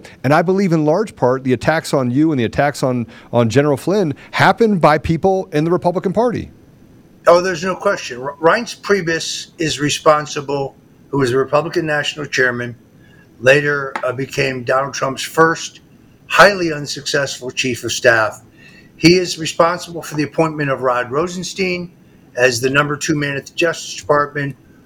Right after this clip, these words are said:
Speaker 2: who is responsible for the appointment of Robert Mueller. Reince Priebus brought you the Mueller investigation. Yet when Donald Trump goes to Wisconsin, who's on the stage with him but Reince Priebus? Uh, you know,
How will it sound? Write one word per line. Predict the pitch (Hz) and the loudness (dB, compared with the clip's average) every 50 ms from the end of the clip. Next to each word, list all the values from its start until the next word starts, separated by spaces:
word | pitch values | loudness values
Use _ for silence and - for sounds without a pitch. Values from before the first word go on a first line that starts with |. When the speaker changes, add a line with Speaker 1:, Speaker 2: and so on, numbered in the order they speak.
| - - | -4 4
Speaker 2:
who | - 185 185 | 4 4 4
is | 175 151 143 | 4 0 -4
responsible | 151 165 156 - - 165 151 156 151 - - 143 139 147 139 | -6 -8 -6 -2 0 0 0 0 -4 -6 -10 -8 -8 -8 -6
for | - 147 147 | -4 -4 -2
the | 143 147 | -2 -2
appointment | 139 - - 143 139 135 127 135 131 127 131 - | -2 -2 -2 -2 -2 -2 -4 -4 -4 -4 -4 -2
of | 143 139 123 | -2 -2 0
Robert | 123 120 117 123 120 123 120 - - | 2 2 2 0 -2 -4 -10 -6 -4
Mueller. | 117 110 104 87 - - - _ _ _ _ _ _ _ _ _ _ _ _ _ _ - - _ _ _ - - | -4 -4 -4 -6 -10 -16 -20 _ _ _ _ _ _ _ _ _ _ _ _ _ _ -20 -20 _ _ _ -2 4
Reince | 127 139 156 175 165 - - - | 4 4 4 4 0 -6 -12 -8
Priebus | - - 170 156 143 156 147 147 - - - - | -2 0 0 0 0 -4 -6 -6 -10 -14 -8 0
brought | 139 143 151 160 - - | 2 2 2 2 0 -6
you | 151 147 147 | -6 -6 -4
the | 135 135 | -4 0
Mueller | 131 127 131 135 131 131 | 0 0 0 0 -2 -4
investigation. | 131 117 120 123 - - - 107 113 123 117 117 - - - - - - _ _ _ - - - - - - | -4 -4 -4 -4 -4 -6 -8 -4 -2 -2 0 -2 -4 -6 -10 -12 -18 -20 _ _ _ -20 -20 -20 -18 -6 2
Yet | 147 151 156 156 | 4 4 4 4
when | - 151 143 | 2 -4 -2
Donald | 131 139 139 143 147 131 | 0 0 0 0 -4 -6
Trump | - - 156 151 135 | -8 -8 -8 -6 -4
goes | - 151 147 147 143 | -2 -2 -2 -2 -2
to | - 151 | -4 -4
Wisconsin, | 156 151 - - 175 190 220 233 226 - 233 208 | -4 -4 -2 0 0 0 0 -2 -4 -6 -6 -6
who's | 175 202 208 175 185 | -6 -4 -2 -2 -2
on | 170 165 170 165 | 0 -2 -2 -4
the | 156 | -6
stage | - - - 170 165 165 151 139 | -8 -4 -4 -2 -2 -2 -2 -2
with | 151 156 151 | -2 -2 -2
him | 151 147 147 135 | -2 -4 -4 -2
but | 139 135 135 - - - - - _ - | -2 -2 -2 -2 -6 -14 -20 -20 _ 0
Reince | - 139 143 139 - - - | 2 4 4 2 0 -8 -4
Priebus? | - 135 131 123 110 92 82 - - - - _ _ _ _ - _ - _ _ - - _ - | -2 -2 -2 -2 -4 -8 -10 -10 -10 -12 -14 _ _ _ _ -20 _ -20 _ _ -20 -18 _ -4
Uh, | 120 120 120 113 120 - - | -2 -2 -2 -2 -4 -4 0
you | 143 143 | 2 2
know, | 143 135 131 131 127 - | 2 2 0 -2 -4 -8